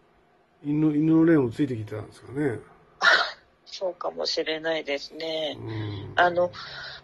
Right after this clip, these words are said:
Speaker 2: 甥っ子は、あのー、
Speaker 1: うん。
Speaker 2: 二代目のワンコは知ってるので、
Speaker 1: うん。
Speaker 2: 小さい時一緒だったので、
Speaker 1: うん。
Speaker 2: あのー、うちの犬と猫がいた時知ってるので。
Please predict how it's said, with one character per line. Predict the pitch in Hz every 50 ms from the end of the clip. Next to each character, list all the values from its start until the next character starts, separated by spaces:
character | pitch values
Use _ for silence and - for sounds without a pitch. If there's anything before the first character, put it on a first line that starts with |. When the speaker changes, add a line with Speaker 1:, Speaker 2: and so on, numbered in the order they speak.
| _
Speaker 2:
甥 | - 240 277 302
っ | 285 - _
子 | - 277 277
は、 | 269 262 254 247 247
あ | 240
の | 226 226
ー、 |
Speaker 1:
う | 233 233 226 226 226 226 220 220 220 220 214 208 202 202 202 185 - -
ん。 |
Speaker 2:
二 | 202 208 214 202
代 | 220 220 220 220 214
目 | 214 220 214
の | 196 175 156 156
ワ | 165 165
ン | 160 -
コ | - - 110 113 107 101
は | 101 - -
知 | - - - -
っ | _
て | 139 139 143
る | 143 135 123
の | - - -
で、 | 139 143 139 127 - - - -
Speaker 1:
う | 131
ん。 | 127 120 110 107 104 - - - - - - - _ _ _ _ -
Speaker 2:
小 | - 160 156
さ | 147 - 156
い | 151 151
時 | 147 143 - - -
一 | - - - 151
緒 | 143 -
だ | - -
っ | - _
た | - -
の | - - - -
で、 | - - - - - - - - 123
Speaker 1:
う |
ん。 | 123 117 110 104 104 101 101 - - - _ _ _ _ _ _ _ _ _ _ _ _ _ _ _ _ _ _ _ _ _ _ _ _ _ _ _ -
Speaker 2:
あ | - 147 139
の | 131 135 123 120 - - - - - - - - - - - - - - - _ _ _ _ _ _ - - _ _ _ _ _ _ _ _ _ _ _ _ _ _ -
ー、 |
う | 151
ち | - - - 147
の | 143 139 135 131 - - - -
犬 | 160 165 160 160 147
と | 147 147 143
猫 | 147 147 147 - - -
が | - -
い | - -
た | - - -
時 | - - - - - - _ _ _ _ _ _ - - - _ _ _ _ - - _ _ _
知 | - - - 120
っ | 117
て | 110 - -
る | - 131
の | - - -
で。 | - -